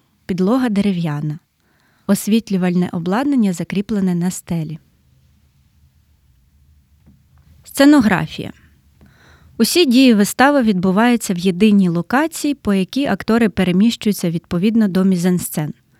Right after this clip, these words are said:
На всю довжину задньої стіни сцени простягається завіса насиченого сливового кольору. Посередині завіси є непомітний розріз, через який актори потрапляють на сцену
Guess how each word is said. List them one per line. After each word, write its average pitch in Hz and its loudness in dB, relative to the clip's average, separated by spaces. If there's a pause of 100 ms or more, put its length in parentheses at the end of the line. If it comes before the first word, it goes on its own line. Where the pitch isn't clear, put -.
(640)
На 208 4
всю 269 2
довжину 220 4
задньої 180 2
стіни 175 0
сцени 254 0
простягається 190 -4
завіса 185 -2
насиченого 190 -2
сливового 170 -2
кольору. 156 -2 (1000)
Посередині 269 2
завіси 285 -2
є 190 0
непомітний 196 2
розріз, 170 -4 (440)
через 190 0
який 220 -4
актори 220 -2
потрапляють 180 -2
на 165 -4
сцену 269 -2